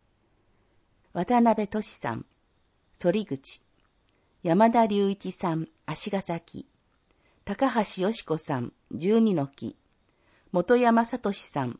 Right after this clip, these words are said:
反。十日町地域の人権擁護委員協議会では、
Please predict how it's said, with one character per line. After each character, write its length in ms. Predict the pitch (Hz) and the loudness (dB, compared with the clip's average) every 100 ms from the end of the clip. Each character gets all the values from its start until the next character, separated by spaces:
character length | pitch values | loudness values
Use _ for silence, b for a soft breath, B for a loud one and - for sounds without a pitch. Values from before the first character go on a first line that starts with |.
| _ _ | _ _
反。 360 | - 233 185 - _ _ _ _ _ _ _ _ _ _ _ _ _ _ _ _ _ - | -8 -6 -4 -8 _ _ _ _ _ _ _ _ _ _ _ _ _ _ _ _ _ -4
十 200 | 262 262 | 2 2
日 100 | 269 | 4
町 320 | 247 247 240 | 2 2 -2
地 220 | 226 254 233 | -6 -4 -4
域 180 | - | -2
の 160 | 156 151 | 0 0
人 240 | 214 247 | 2 2
権 300 | 233 233 233 | 4 2 4
擁 240 | 220 220 214 | 4 2 2
護 200 | 202 202 | 0 0
委 100 | 202 | 2
員 220 | 226 214 | 2 2
協 280 | - 214 202 | 0 0 0
議 100 | 202 | -4
会 300 | - 160 135 | -2 -2 -2
で 120 | 120 | -4
は、 240 | 117 127 | -4 -6